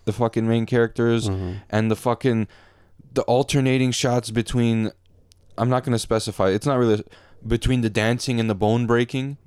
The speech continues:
Speaker 2: Yeah.
Speaker 1: Dude, that was, that was a
Speaker 2: Yeah.
Speaker 1: really good part. But, like, I felt like, I felt like that dragged on.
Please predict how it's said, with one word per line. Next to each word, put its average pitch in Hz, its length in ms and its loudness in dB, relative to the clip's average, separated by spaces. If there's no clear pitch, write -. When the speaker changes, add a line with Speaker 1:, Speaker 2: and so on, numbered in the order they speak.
Speaker 2:
Yeah. 92 520 0
Speaker 1:
Dude, 107 300 2
that 107 220 2
was, 92 300 -4
that 110 160 2
was 120 220 2
a 95 40 2
Speaker 2:
Yeah. 92 60 -2
Speaker 1:
really 98 200 0
good 92 200 -2
part. 92 300 -2
But, 98 100 -2
like, 95 240 -2
I 117 120 -2
felt 151 200 -2
like, 104 340 -6
I - 80 -2
felt 123 220 -2
like 104 280 0
that 107 320 0
dragged 135 420 2
on. 156 380 0